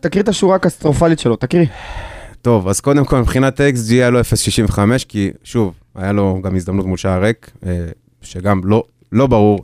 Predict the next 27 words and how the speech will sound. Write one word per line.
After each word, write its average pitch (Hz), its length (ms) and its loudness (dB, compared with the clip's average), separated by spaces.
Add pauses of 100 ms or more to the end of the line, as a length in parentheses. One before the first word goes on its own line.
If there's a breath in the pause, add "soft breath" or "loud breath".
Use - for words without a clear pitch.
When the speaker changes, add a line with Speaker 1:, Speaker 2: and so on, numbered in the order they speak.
Speaker 2:
איך 98 160 0
אפשר 104 220 -2
להחמיץ 95 260 -4
דבר 92 280 0
כזה. 127 420 0 (1300 loud breath)
אה, 120 360 2
אחד 156 280 2
מתוך 160 400 2
שתיים 120 460 0 (200)
באיומים 104 380 2
למסגרת, 95 720 2 (280)
שהם 92 240 0
חמישים 92 380 0
אחוז 98 220 -2
כמובן, 107 600 0
שלוש 98 340 -2
עבירות, 98 480 2
סחיטת - 300 -2
עבירות 92 360 2
אחת, 110 480 -2 (500 soft breath)
שמונה 98 300 2
עשרה 107 200 0
מתוך 95 180 0
עשרים 95 200 0
ושתיים 95 500 2
מסירות 98 320 2
מדויקות 98 840 0